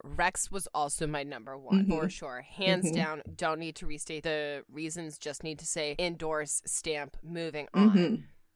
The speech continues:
Speaker 1: I posit the idea, did Echo win this
Speaker 2: Mm-hmm.
Speaker 1: episode? Because from a story arc perspective,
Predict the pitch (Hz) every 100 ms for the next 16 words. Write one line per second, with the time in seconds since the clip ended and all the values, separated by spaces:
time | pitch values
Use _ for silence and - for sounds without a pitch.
0 | - - 185 185 - - 392 440 247 233
1 | 190 175 160 160 175 151 - 160 151 -
2 | - 180 - 381 381 392 392 370 - 254
3 | 294 285 285 269 - 170 214 220 170 175
4 | 151 - _ _ _ 254 302 - - 214
5 | 196 185 196 180 - 185 185 180 175 175
6 | - - - 208 190 170 170 - 262 247
7 | 226 170 - 175 - 160 - 170 160